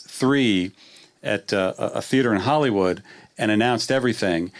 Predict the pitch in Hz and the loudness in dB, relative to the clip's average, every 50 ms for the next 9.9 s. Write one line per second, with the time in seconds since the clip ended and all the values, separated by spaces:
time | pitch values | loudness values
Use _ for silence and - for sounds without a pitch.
0 | - - _ _ _ - 117 110 113 113 110 120 127 120 107 - - 123 110 113 | -20 -20 _ _ _ -4 -2 0 0 0 0 0 0 0 0 0 2 2 4 4
1 | 117 117 - - 110 95 95 90 87 - - _ _ _ _ _ _ _ _ _ | 2 2 0 -2 -2 0 0 0 0 -2 -6 _ _ _ _ _ _ _ _ _
2 | _ - - - - 117 92 98 90 - - 127 120 117 110 92 85 82 85 87 | _ -12 -10 -6 -4 -2 -2 0 -2 -2 0 0 0 0 0 0 0 -2 0 -2
3 | 85 82 - - 131 143 165 151 139 - - _ _ _ _ - - - - 127 | -4 -4 -4 -2 0 0 2 0 0 -4 -6 _ _ _ _ -18 -10 -4 -2 0
4 | 139 151 151 208 190 196 180 156 185 180 143 143 180 175 - - - - - 202 | 0 2 2 2 2 2 2 2 0 -2 -2 -2 -2 -2 -2 -4 -4 0 0 0
5 | 214 208 147 165 170 160 - - - - - - - - - - - 127 127 123 | 2 2 2 0 0 -2 -4 -10 -16 -16 -16 -16 -18 -14 -8 -2 0 2 2 2
6 | 120 117 113 110 110 - - - - - - _ - - 123 123 120 117 113 113 | 2 2 0 -2 -4 -6 -10 -20 -20 -20 -20 _ -6 -2 0 2 2 2 2 2
7 | 110 113 107 104 104 110 - _ _ _ _ _ _ _ - - 117 117 120 117 | 2 2 2 2 2 0 -4 _ _ _ _ _ _ _ -8 -4 -2 0 0 2
8 | 120 143 156 156 139 127 - - 147 139 131 120 107 104 - - - 113 113 110 | 2 2 2 2 2 2 2 2 2 2 2 0 0 -2 -6 -6 -2 0 2 2
9 | 107 104 98 95 104 101 95 - - - 131 131 131 123 110 101 92 | 2 2 2 2 2 2 2 0 -2 -2 0 0 2 2 0 -2 -2